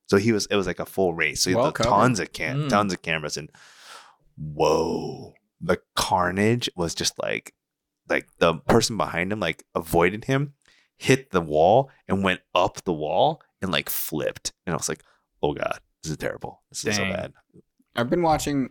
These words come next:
Speaker 2: like, looking into, like, sim, sim racing, 'cause I just got that
Speaker 1: Dude.
Speaker 2: steering wheel set up,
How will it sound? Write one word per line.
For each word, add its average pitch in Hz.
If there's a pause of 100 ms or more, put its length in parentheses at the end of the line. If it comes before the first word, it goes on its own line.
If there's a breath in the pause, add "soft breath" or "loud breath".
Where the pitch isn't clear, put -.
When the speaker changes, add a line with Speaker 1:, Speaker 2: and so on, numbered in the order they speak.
(120)
Speaker 2:
like, 107
looking 117
into, 113
like, 98 (120)
sim, 110
sim 110
racing, 131
'cause 156
I 175
just 185
got 180
that 147
Speaker 1:
Dude. 113
Speaker 2:
steering 110
wheel 131
set 135
up, 143